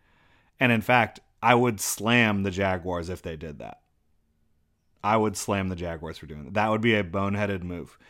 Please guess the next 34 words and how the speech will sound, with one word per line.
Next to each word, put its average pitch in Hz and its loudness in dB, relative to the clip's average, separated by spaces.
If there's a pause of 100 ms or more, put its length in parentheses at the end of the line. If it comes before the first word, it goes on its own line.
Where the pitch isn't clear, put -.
(160)
because 107 2
you're 113 4
not 120 4
gonna 160 0
find 135 2
a 101 0
third 107 -4
round 139 0
pick 101 -4 (220)
that's 95 -8
gonna 110 -2
have 107 0 (140)
the 92 -10
type 104 0
of 107 -6
impact 110 -2
for 92 -8
you 90 -4
in 101 -6
twenty 120 -2
twenty-three, 135 -2 (320)
in 98 -6
my 107 4
opinion. 135 0 (560)
Is 117 -2
it 165 2
possible? 185 4
Sure, - -8 (100)
it's - -10
possible. - -10 (240)
But 98 -2
I 92 2
highly 87 -2
doubt 78 -10